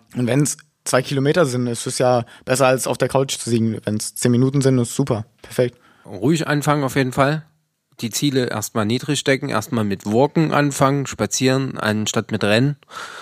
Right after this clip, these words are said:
Speaker 2: Weil dann kommt natürlich schnell auch, ähm, Frust rein, ne? Wenn man eben nach, was weiß ich, zwei Minuten, fünf Minuten eben nicht mehr kann.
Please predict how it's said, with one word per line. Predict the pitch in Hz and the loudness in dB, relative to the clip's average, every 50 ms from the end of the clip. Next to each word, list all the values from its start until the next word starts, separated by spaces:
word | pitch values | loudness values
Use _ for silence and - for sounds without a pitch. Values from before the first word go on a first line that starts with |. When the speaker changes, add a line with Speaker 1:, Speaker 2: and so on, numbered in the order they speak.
| - - _ | -20 -12 _
Speaker 2:
Weil | - 101 | -4 -2
dann | 101 113 113 | -2 -2 -2
kommt | 107 113 123 | -2 -2 -2
natürlich | 117 113 - 127 120 - | -2 0 0 -2 0 0
schnell | - - 127 117 120 120 | 2 4 4 4 4 2
auch, | 113 - - - | -2 -4 -4 -2
ähm, | 120 120 107 104 98 98 | 0 2 2 2 0 -2
Frust | - - 127 151 147 - - - | -4 -4 -2 -2 -2 -2 -2 -2
rein, | - 151 160 165 165 156 _ - | 0 0 0 0 -2 -6 _ -6
ne? | 117 117 120 131 135 | -4 -4 -2 0 0
Wenn | 120 117 | 2 2
man | 117 113 104 | 2 2 2
eben | 104 110 104 110 107 | 2 0 0 0 0
nach, | 110 107 107 104 - - - - _ _ _ | 0 0 0 0 -2 -6 -12 -16 _ _ _
was | - 101 92 - | -10 -8 -6 -4
weiß | 113 | -4
ich, | 120 127 123 - - _ | -4 -4 -6 -8 -14 _
zwei | - - - 117 117 | -10 -4 0 0 2
Minuten, | 113 113 107 113 120 127 127 127 113 107 | 2 2 2 2 2 2 0 -2 -4 -2
fünf | - 131 127 - | -2 -2 0 0
Minuten | - 123 123 127 127 120 123 | 0 0 2 2 2 0 0
eben | - 113 110 107 104 - 107 | 0 0 0 0 -2 -4 -4
nicht | - 123 131 131 | -4 -2 -2 0
mehr | - 156 147 | 0 0 0
kann. | - 143 143 156 151 | 2 0 0 0 -2